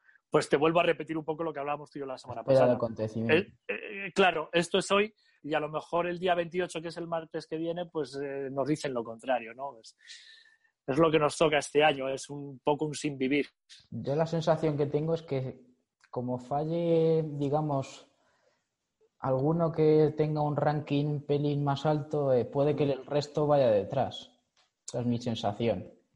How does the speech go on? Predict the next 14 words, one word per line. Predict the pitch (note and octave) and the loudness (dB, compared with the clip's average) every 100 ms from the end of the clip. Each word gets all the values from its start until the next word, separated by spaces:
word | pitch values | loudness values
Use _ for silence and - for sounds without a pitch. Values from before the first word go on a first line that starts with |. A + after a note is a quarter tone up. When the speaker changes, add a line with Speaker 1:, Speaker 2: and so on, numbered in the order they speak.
| _ _ _ _ _ _ _ _ _ - | _ _ _ _ _ _ _ _ _ -8
Speaker 1:
Claro, | - F3+ E3+ D#3 D#3 | 2 4 4 2 0
bueno, | F3 G#3 G3 | 2 2 2
mira, | A3+ | 2
Speaker 2:
Al | F#3 | 2
Speaker 1:
el | |
Speaker 2:
final | - C3+ D3 | 2 2 2
Speaker 1:
Washington | - | 4
Speaker 2:
quieren | E3 E3 | 2 2
competir, | E3 D#3+ D#3 D3+ D#3+ E3 D#3+ E3 D#3 - - | 4 2 2 -2 0 2 2 2 -2 -8 -12
digamos, | C3+ B2+ C3 C#3 D3 D3 | -8 -4 -2 -2 -4 -6
con | - A#2+ A#2+ A#2 A#2+ A#2 | -2 0 2 0 -2 -6
gente | - C3 B2 C3 B2+ | -4 -4 -2 -4 -2
que | C3 B2+ B2 | -2 0 0
de, | B2 B2 A#2+ A#2+ | 0 -2 -2 -4